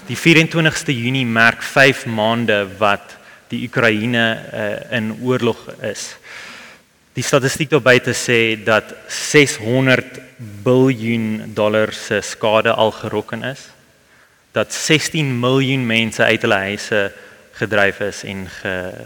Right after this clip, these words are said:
gedisplaced is. En daar is sesenveertig duisend mense al dood.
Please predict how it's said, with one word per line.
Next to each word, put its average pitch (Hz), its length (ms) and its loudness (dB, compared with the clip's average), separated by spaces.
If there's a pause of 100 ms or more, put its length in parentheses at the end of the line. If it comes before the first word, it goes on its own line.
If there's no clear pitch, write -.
gedisplaced 107 840 -2
is. - 260 -8 (1600)
En 113 200 -2
daar 110 360 0
is - 380 -6 (640)
sesenveertig - 1300 -4
duisend 101 400 -4
mense 98 320 -10
al 101 160 -6
dood. 101 380 -10